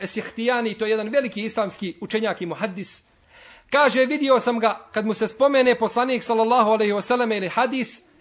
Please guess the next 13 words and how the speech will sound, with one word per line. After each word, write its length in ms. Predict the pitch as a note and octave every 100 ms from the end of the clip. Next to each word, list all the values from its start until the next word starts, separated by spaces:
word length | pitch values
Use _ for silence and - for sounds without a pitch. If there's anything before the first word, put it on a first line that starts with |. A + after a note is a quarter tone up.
| - _ _ -
toliko 480 | C4 D4+ - C#4 C4
bi 200 | A3 A#3+
plakao 640 | D#4 - D4+ D#4 D4+ - - _
da 120 | F#3+ G3+
smo 200 | G3+ F#3
se 140 | G#3+
mi 180 | C4 A#3
sažaljavali 760 | G#3 E3+ F#3 F#3+ G#3 G#3 F3
nad 200 | D#3 B2+
njim.” 200 | A#2 A2 _ _ _ _ _ _ _ _
Toliko 360 | A#3 C4 B3+ A#3
bi 140 | F#3+
plakao. 440 | A3+ B3 F#3+ A#2